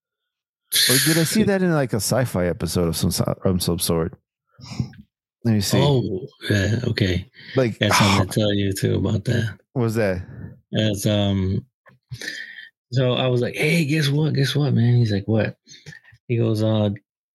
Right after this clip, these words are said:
Speaker 2: Tubi, who doesn't support us, bastards." Um,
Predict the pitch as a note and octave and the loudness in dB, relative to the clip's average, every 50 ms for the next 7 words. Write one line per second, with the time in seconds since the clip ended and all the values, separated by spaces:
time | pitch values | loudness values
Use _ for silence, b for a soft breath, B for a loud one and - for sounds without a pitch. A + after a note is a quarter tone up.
0 | _ - - A3+ B3 F#3+ B2+ A2+ C3 D3 C#3+ - _ _ _ - A#2 G#2+ G2+ G2 | _ -2 0 0 2 2 0 0 0 -2 -6 -10 _ _ _ -2 -2 0 0 0
1 | G2 - A2 A2 A2+ A2+ - B2 A#2+ - D3 B2+ G#2 G2+ G#2+ G#2+ - - _ _ | 0 0 2 2 2 2 0 0 -2 0 0 0 2 0 0 -2 -4 -8 _ _
2 | _ _ - - - - - - - - - - B B B B B4 B4+ - - | _ _ -4 -2 -2 -2 -2 -4 -4 -4 -4 -6 B B B B 2 2 2 0
3 | - - - G#2+ G#2 G#2 G#2 | 0 2 2 2 4 4 2